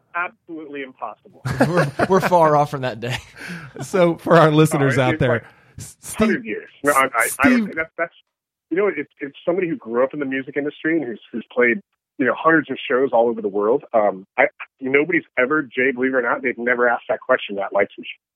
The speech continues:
Speaker 1: I've never even thought about A I creating music at,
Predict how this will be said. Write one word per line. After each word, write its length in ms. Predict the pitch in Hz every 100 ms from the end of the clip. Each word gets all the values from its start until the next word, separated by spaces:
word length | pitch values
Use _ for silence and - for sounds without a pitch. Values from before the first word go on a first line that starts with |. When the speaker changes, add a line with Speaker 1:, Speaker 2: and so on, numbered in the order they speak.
| -
Speaker 1:
I've 120 | 127
never 240 | 151 170
even 180 | 180 147
thought 200 | 135 139
about 200 | 127 104 -
A 140 | 113
I 220 | 107 104
creating 400 | 101 131 113 104
music 340 | 107 110 101 92 - _ _ _ _ _ _ _
at, 100 | 123